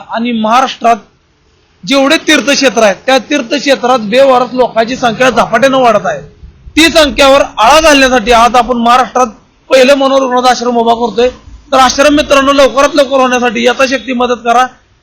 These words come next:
आणि तुमचं योगदान फुल नाही फुलाची पाकळी या पद्धतीनं नोंदवा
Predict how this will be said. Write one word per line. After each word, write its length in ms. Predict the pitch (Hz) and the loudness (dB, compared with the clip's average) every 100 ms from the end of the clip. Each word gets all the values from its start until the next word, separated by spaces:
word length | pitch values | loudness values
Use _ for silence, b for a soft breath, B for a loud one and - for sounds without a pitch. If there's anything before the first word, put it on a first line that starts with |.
| _ | _
आणि 340 | 214 233 262 247 | -4 -2 -4 -6
तुमचं 420 | - 285 220 269 | -10 -8 -4 -2
योगदान 440 | 277 226 240 254 240 _ _ _ | -2 0 -2 -2 -4 _ _ _
फुल 180 | 277 277 | -4 0
नाही 140 | 269 | -2
फुलाची 380 | 214 240 247 226 | -2 -2 -4 -4
पाकळी 400 | 220 233 233 233 | -6 -4 -2 0
या 80 | 233 | -2
पद्धतीनं 540 | 226 208 233 233 233 | -4 -6 -4 -4 -4
नोंदवा 340 | 233 240 240 | -2 0 0